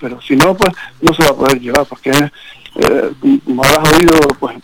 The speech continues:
es bastante, bastante complejo. No es que sea difícil de tocar, ¿no? Pero hay muchas melodías, muchos contracantos, muchos arreglos, y entonces, eh, es,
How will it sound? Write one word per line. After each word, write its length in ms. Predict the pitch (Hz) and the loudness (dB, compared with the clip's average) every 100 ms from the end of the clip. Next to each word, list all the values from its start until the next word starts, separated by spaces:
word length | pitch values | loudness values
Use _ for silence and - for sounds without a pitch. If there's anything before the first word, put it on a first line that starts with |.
| - 123 | -10 -8
es 140 | 135 | -6
bastante, 500 | 123 - 143 156 151 135 - - | -4 -2 -2 0 0 -2 -12 -14
bastante 800 | - - 151 143 151 143 135 135 | -12 -4 0 0 2 2 2 0
complejo. 520 | 135 127 156 165 165 - _ _ _ _ | 0 -2 -2 -2 -2 -6 _ _ _ _
No 160 | - 143 | -4 -2
es 60 | |
que 100 | - | -4
sea 160 | - 143 | -2 0
difícil 600 | 143 - 208 185 - 143 | 0 0 -2 -2 -2 -2
de 100 | 143 | 0
tocar, 300 | 139 165 151 | 0 0 0
¿no? 220 | 139 160 - - _ | 2 0 -4 -20 _
Pero 160 | - 127 | -2 0
hay 140 | 151 151 | 4 4
muchas 260 | 160 156 147 | 4 2 0
melodías, 540 | 139 139 165 170 165 | 2 2 4 4 2
muchos 260 | 151 143 143 | 2 -2 -4
contracantos, 720 | 135 123 123 165 165 160 139 | -6 -4 -4 -2 0 0 -2
muchos 280 | 139 139 135 | -2 -4 -6
arreglos, 440 | 120 165 151 147 147 - - - | -2 0 2 0 -2 -8 -20 -6
y 80 | 135 | -4
entonces, 420 | 131 139 165 160 - - - - | -4 0 0 0 -2 -20 -20 -10
eh, 380 | - - - - - - | -4 -2 -2 -2 -2 -2
es, 180 | - 156 | -2 -4